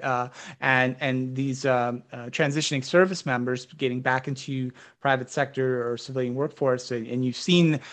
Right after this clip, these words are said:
it, it seems like you've seen that as an opportunity and a challenge, and, and, and you've done some specific things, uh, in this area. I'd love for you maybe to talk a little bit about them and maybe what folks who, uh, are H R people or business leaders who are listening to this show can,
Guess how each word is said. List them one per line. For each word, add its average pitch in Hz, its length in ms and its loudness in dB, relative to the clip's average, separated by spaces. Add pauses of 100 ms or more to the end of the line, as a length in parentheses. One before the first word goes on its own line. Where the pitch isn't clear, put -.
(180)
it, 143 120 -2 (100)
it 135 80 -2
seems 170 220 4
like 139 160 4
you've 127 200 -2
seen 160 100 4
that 131 260 4
as 131 160 0
an 131 80 0
opportunity 156 580 2
and 139 120 2
a 170 40 0
challenge, 156 500 0
and, 123 140 -4
and, 127 160 -4
and 143 160 -4
you've 131 100 -2
done 156 140 2
some 143 120 -10
specific 214 520 -2
things, 185 460 -2
uh, 127 300 -2
in 135 120 -4
this 131 160 -6
area. 151 180 4
I'd 139 80 -4
love 165 120 4
for 180 100 -6
you 156 100 0
maybe 139 260 -4
to 127 80 -12
talk 135 220 -4
a 139 40 -6
little 262 220 -2
bit 240 120 0
about 147 260 0
them 147 180 0 (300)
and 151 140 -4
maybe 156 260 -2
what 151 260 -6
folks 151 520 -2
who, 143 460 -4
uh, 135 280 4 (300)
are 143 240 4
H 151 200 -4
R 143 140 6
people 147 360 -4
or 135 220 2
business 139 440 -2
leaders 139 260 2
who 143 120 -2
are 127 120 4
listening 139 360 -4
to 135 120 -4
this 131 140 -2
show 131 240 2
can, 131 260 -6